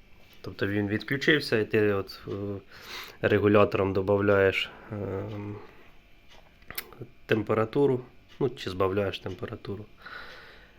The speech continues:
і він не включається. Ну, перевіряється, замикаєш провода, якщо він включається, значить пробле-, проблема в ньому. Ну, а в мене навпаки.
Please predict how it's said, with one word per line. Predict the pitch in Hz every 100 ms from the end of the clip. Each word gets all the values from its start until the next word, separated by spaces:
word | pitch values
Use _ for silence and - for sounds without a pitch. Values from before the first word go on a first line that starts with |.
| - - -
і | 113 113 113
він | 107 117 107
не | 110
включається. | 107 - 104 - 90 87 85 - - - -
Ну, | 135
перевіряється, | 113 107 107 110 104 -
замикаєш | 98 101 98 104 101
провода, | - 107 120 139 113
якщо | - 107
він | 101
включається, | - 110 113 135 127 95
значить | 101 95 101
пробле-, | 104 98 - - - - - -
проблема | 113 110 110 107
в | 95
ньому. | 92 87 87 - - - - - - - - - - - - - - - -
Ну, | 147
а |
в | 131
мене | 135 113
навпаки. | 104 98 101 - 95